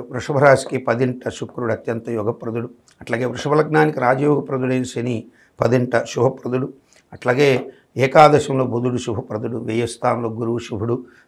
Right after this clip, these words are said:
తర్వాత వ్యయంలోకి, ఉమ్, బుధుడు ప్రవేశించిన తర్వాత చిన్నపాటి ఆర్థిక ఇబ్బందులు తలెత్తే అవకాశాలు ఉంటాయి. కృత్తికా నక్షత్రం వారికి ఎలాంటి ఇబ్బంది ఉండకపోవచ్చు, కానీ రోహిణి అలాగే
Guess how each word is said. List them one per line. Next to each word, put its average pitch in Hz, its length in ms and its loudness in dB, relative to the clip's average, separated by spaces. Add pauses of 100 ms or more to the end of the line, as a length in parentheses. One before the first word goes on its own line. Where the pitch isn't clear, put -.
(160)
తర్వాత 160 340 8
వ్యయంలోకి, 139 720 0 (400)
ఉమ్, 104 200 -6 (640)
బుధుడు 147 480 2
ప్రవేశించిన 127 680 2
తర్వాత 123 420 0 (240)
చిన్నపాటి 131 560 -2
ఆర్థిక 143 500 4
ఇబ్బందులు 131 500 -4
తలెత్తే 113 440 -8
అవకాశాలు 113 420 -6
ఉంటాయి. 120 280 -6 (420)
కృత్తికా - 420 4
నక్షత్రం 127 540 -2
వారికి 117 540 -2
ఎలాంటి 113 340 -4
ఇబ్బంది 117 300 -6
ఉండకపోవచ్చు, 113 680 -6
కానీ 247 260 4 (140)
రోహిణి 160 640 8 (460)
అలాగే 135 320 4